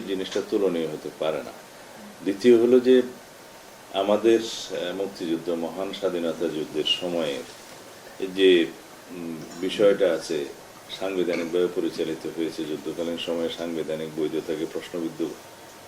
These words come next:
করা, এটাও আমার মনে হয় না সঠিক হবে। মুক্তিযুদ্ধ, মহান স্বাধীনতা যুদ্ধ এবং, আহ, সেটার, আহ,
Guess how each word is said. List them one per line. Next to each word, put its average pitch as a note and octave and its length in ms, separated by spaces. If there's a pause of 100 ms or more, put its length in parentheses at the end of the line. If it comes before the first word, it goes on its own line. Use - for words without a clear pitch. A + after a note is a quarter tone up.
(140)
করা, E2+ 300 (800)
এটাও G#2+ 300
আমার E2+ 220
মনে D#2+ 240
হয় D2 200
না D2 140 (600)
সঠিক F2 220 (120)
হবে। A#1+ 180 (1300)
মুক্তিযুদ্ধ, F2+ 720 (840)
মহান F2 240
স্বাধীনতা E2 540
যুদ্ধ D#2 380 (840)
এবং, E2 300
আহ, - 560 (140)
সেটার, F2+ 480
আহ, - 580